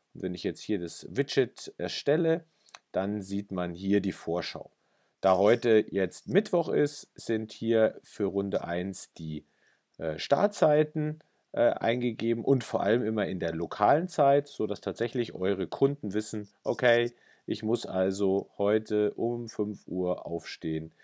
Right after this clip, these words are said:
wenn ich Jaco van Zyl abschlagen sehen möchte. Ihr könnt das Gleiche auch mit allen anderen Touren machen, beziehungsweise ihr könnt euch auch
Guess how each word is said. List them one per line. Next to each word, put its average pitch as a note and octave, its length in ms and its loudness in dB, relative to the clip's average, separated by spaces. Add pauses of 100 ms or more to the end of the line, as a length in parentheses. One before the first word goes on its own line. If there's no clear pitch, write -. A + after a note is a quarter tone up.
(360)
wenn F2 320 -4
ich E2+ 560 -6
Jaco G2 540 -2
van E2+ 200 -4
Zyl E2+ 360 -4
abschlagen D#2 580 -6
sehen D#2 340 -8
möchte. - 340 -14 (440)
Ihr G#2+ 160 6
könnt A2 240 -4
das G2+ 200 -4
Gleiche F2+ 500 0
auch F#2+ 280 0
mit F#2 160 -8
allen D#2+ 300 -4
anderen D3+ 320 -4
Touren C#3 340 0
machen, C3 440 -6 (360)
beziehungsweise E2+ 840 -2
ihr E2 120 0
könnt E2+ 300 -10
euch D#2+ 340 -4
auch D#2+ 360 -6